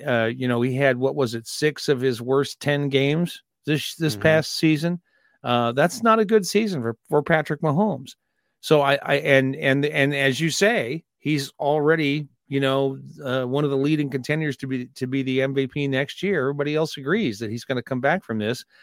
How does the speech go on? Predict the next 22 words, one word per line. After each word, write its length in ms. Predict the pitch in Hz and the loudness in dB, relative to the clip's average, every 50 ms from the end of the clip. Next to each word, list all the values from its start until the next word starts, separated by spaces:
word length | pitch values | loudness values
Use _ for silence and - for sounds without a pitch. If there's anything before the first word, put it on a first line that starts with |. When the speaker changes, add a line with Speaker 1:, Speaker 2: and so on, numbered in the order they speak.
| _ _ - | _ _ -2
Speaker 1:
And 100 | - 160 | 0 0
if 60 | 156 | 2
he 120 | 151 185 180 | 2 0 0
does, 560 | 165 202 247 254 214 208 214 196 - - - _ | 2 2 2 2 2 0 0 -2 -6 -12 -14 _
it'll 200 | - 240 240 226 | -10 -8 -8 -6
be 420 | 196 208 208 208 208 208 214 202 185 _ _ _ _ _ _ _ _ - | -4 -2 -2 -2 -2 -2 -4 -6 -8 _ _ _ _ _ _ _ _ -6
the 80 | 196 | -2
biggest 340 | 196 226 220 214 214 185 - | 0 0 2 2 0 0 0
improvement. 500 | 214 196 170 180 196 233 208 160 117 - _ _ _ _ | -4 -6 -4 -2 -4 -4 -4 -6 -12 -14 _ _ _ _
So, 260 | - 180 185 165 - - _ _ _ _ _ _ _ - | 0 0 0 0 0 -6 _ _ _ _ _ _ _ -14
you 60 | - | -10
know, 80 | 269 220 | -8 -6
I, 140 | 180 240 240 - | -6 -8 -8 -8
I 120 | - 269 | -8 -8
feel 200 | 262 - 330 302 | -6 -6 -6 -6
pretty 200 | 214 262 233 185 | -6 -8 -8 -8
good 140 | 165 214 240 | -6 -8 -8
about 220 | 220 160 127 127 135 | -8 -8 -10 -12 -10
my 160 | 147 170 175 | -10 -12 -12
prediction. 400 | - 123 110 117 113 - - _ _ _ _ _ _ _ _ _ _ _ _ _ _ _ _ _ _ _ _ _ _ _ | -12 -14 -16 -16 -20 -20 -20 _ _ _ _ _ _ _ _ _ _ _ _ _ _ _ _ _ _ _ _ _ _ _
Speaker 2:
Just 500 | - - 151 190 214 208 - - - - - | -6 0 2 2 2 2 0 -6 -14 -10 -6
as, 580 | 147 135 131 127 123 123 120 117 104 - - | -4 -2 0 0 0 -2 -2 -4 -8 -10 -16